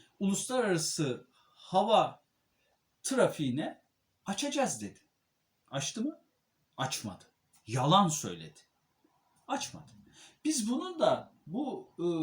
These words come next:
toplum olarak bunu, bunu da unutmuş durumdayız. Hiç konu da olmuyor. Yani sanki hep biz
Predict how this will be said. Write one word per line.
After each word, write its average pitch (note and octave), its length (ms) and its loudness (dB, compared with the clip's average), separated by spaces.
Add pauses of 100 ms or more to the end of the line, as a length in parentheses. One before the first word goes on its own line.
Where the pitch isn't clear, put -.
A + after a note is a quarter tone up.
(360)
toplum G3 460 -2
olarak C#3 480 0
bunu, D#3+ 380 0
bunu E4 240 -2
da C4 100 4
unutmuş B2 560 -2
durumdayız. F#2+ 580 -10
Hiç C4 200 -8
konu A3 340 0
da A#3+ 40 -2
olmuyor. G#2+ 560 0 (120)
Yani F#3+ 280 0
sanki B3+ 680 -2
hep E4+ 300 2 (100)
biz B3+ 400 -4